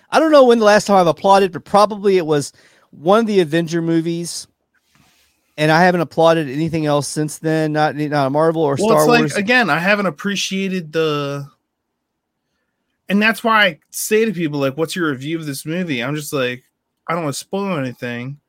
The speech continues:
Speaker 2: Go to a theater and see it." It's like my feeling on it. You'll, this is,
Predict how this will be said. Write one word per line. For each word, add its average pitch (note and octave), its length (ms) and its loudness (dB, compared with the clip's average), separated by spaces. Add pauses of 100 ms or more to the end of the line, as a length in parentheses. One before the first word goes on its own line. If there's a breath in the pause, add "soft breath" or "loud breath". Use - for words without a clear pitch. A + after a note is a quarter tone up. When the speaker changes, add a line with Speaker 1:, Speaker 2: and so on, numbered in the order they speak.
(540)
Speaker 2:
Go C#3+ 380 4
to C3+ 180 -4
a B2 40 -4
theater B2+ 340 -4
and A2+ 120 -8
see C#3+ 200 -6
it." G#2 220 -6
It's C3 200 -6
like C3 180 -4
my C3 360 0
feeling C#3+ 640 -4
on C#3+ 200 -2
it. A2+ 100 -6
You'll, C3+ 240 -2
this D#3 280 -2
is, D#3+ 200 -4